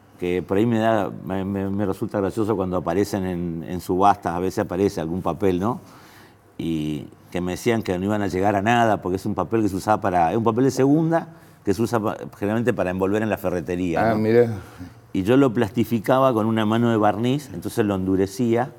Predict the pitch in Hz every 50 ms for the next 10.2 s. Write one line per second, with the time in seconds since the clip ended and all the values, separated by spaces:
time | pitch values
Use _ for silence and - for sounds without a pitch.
0 | - - 87 87 85 80 80 82 87 85 - 92 98 95 80 92 101 104 113 110
1 | 98 98 95 92 - - 107 104 104 92 101 110 117 123 113 98 78 85 85 85
2 | - 85 101 104 101 92 - - 117 113 101 104 98 95 107 127 131 127 123 123
3 | 101 92 92 98 120 117 107 92 98 104 104 98 92 98 95 92 104 107 123 110
4 | 113 - 151 139 110 127 127 131 127 - 175 175 175 139 113 143 135 - 135 120
5 | 120 107 143 139 143 123 - 117 117 113 - 156 165 160 - 180 165 - 185 196
6 | - - - 104 101 90 101 104 98 - 101 101 92 - 127 123 113 127 123 113
7 | 110 107 104 101 101 98 98 92 90 85 - - - 101 - - 151 156 147 -
8 | 107 131 127 92 120 135 143 147 151 135 156 131 110 117 110 110 135 139 131 -
9 | 123 110 101 104 107 101 101 - 117 131 135 123 117 101 95 92 - 101 92 87
10 | 85 82 - -